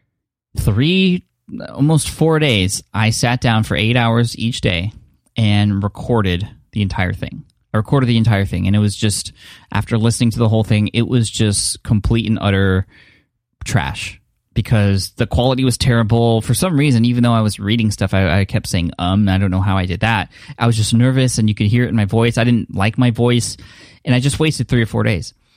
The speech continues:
And so I went back to my group. I was like, "Guys, I, I don't think I could do the audiobook myself." And then, and then they started, started laughing at me. Like, "Ha, ha, ha, you tried doing this on your own?" I was like, "What? I don't, I tried, but,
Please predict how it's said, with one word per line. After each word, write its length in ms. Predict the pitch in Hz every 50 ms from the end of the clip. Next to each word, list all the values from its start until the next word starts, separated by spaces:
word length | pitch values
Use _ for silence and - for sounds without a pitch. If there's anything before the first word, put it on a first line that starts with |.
| _ _ _ _ _ -
And 120 | 123 120
so 120 | - 135
I 20 | 123
went 160 | 123 143 135
back 160 | 151 131 131
to 80 | - 127
my 80 | 117
group. 140 | 107 113 110
I 40 | 117
was 120 | 110 101
like, 100 | 104 101
"Guys, 220 | - 110 110 110 110
I, 80 | 107
I 80 | 107 110
don't 260 | 104 107 110 110 107
think 140 | 101 107 101
I 80 | 95 92
could 140 | - 95
do 120 | 90 98 95
the 120 | 95 92
audiobook 380 | 90 92 92 90 - 92 92 -
myself." 400 | 92 98 - - - - - - -
And 80 | 110 104
then, 140 | 98 - -
and 180 | - 104 104
then 360 | 101 101 104 101 98 98 95 104
they 80 | 110
started, 360 | 104 - 127 123 120 120 113 - _ - -
started 300 | - - 120 120 110 120
laughing 320 | 123 175 196 196 120 104
at 80 | - -
me. 220 | - - 113 - _ _ _ _ _ -
Like, 100 | - 104 -
"Ha, 200 | - - 240 226
ha, 160 | 151 160 151
ha, 140 | 139 - 127
you 180 | 113 131 139 151
tried 220 | - - 151 135
doing 260 | 131 131 135 131 127
this 140 | 127 127 -
on 140 | 127 120 113
your 120 | 110 113
own?" 220 | 120 127 143 156 - - - - - - - -
I 60 | -
was 80 | 117 107
like, 160 | 117 110 -
"What? 320 | 160 214 294 - - -
I 80 | - 113
don't, 220 | 135 156 - - _ _ _ _ _ _ _ _ _ _
I 80 | - 110
tried, 460 | 104 - 127 156 196 202 185 175 143
but, 260 | - 113 113 107 -